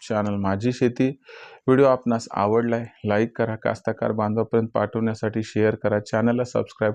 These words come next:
करून नोटिफिकेशन बेलला ऑल करा. यामुळे येणारा प्रत्येक व्हिडिओ आपणास मिळत राहतो या ठिकाणी सतत.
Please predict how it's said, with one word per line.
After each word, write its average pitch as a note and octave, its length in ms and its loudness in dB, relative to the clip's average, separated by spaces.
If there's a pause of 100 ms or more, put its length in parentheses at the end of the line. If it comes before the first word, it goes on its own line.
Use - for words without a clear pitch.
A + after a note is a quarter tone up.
करून A2 180 0
नोटिफिकेशन A2+ 720 -2
बेलला G#2 260 2
ऑल G2+ 180 2
करा. G2+ 220 -2
यामुळे G2+ 280 0
येणारा A#2+ 160 2
प्रत्येक A2 340 -4
व्हिडिओ G2 160 2
आपणास A2 380 -4
मिळत G2+ 200 -2
राहतो G2 260 0
या G2+ 120 2
ठिकाणी G#2 420 0
सतत. - 300 -6